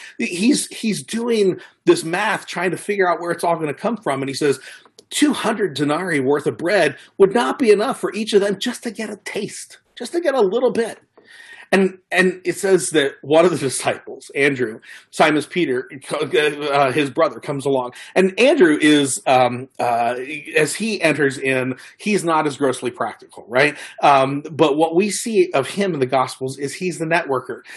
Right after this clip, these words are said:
He's the one that's always working the crowd. He's the one that's always bringing people to Jesus to introduce them. And so, so he has worked the crowd. He has figured out that there's not gonna be an offering. There's, there's not really anything there.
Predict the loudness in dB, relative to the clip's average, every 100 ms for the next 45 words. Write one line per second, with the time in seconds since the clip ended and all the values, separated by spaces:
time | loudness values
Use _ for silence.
0 | -8 0 4 6 6 4 4 2 2 0
1 | -2 -4 -6 0 0 0 -4 -8 -6 -2
2 | -4 -2 -2 0 -2 -2 -4 -4 -4 -6
3 | -6 -8 -4 -4 -4 -6 -10 -2 -2 0
4 | -2 -4 -6 -10 -12 -14 -2 0 4 6
5 | 4 2 -6 0 0 0 0 2 2 4
6 | 2 2 -6 -4 -4 -4 -10 -18 -12 -2
7 | 0 0 2 4 4 4 2 -2 -2 -2
8 | 0 0 0 -2 4 2 2 -8 -16 -18
9 | 0 0 0 -4 -2 -2 -2 -4 -2 0
10 | 0 0 -2 -2 -4 0 0 0